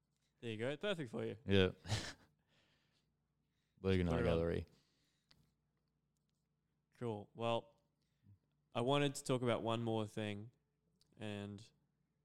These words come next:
Speaker 1: you can decide how much you divulge.
Speaker 2: Yep.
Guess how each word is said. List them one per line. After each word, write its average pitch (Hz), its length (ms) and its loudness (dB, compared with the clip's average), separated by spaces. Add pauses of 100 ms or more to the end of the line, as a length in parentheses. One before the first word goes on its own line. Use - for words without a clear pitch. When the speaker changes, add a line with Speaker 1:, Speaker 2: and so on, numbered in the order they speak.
(100)
Speaker 1:
you 110 140 -10
can 107 180 -8
decide 104 460 -4
how 107 100 -8
much 104 240 -10
you 104 60 -14
divulge. 104 520 -10 (420)
Speaker 2:
Yep. 87 200 2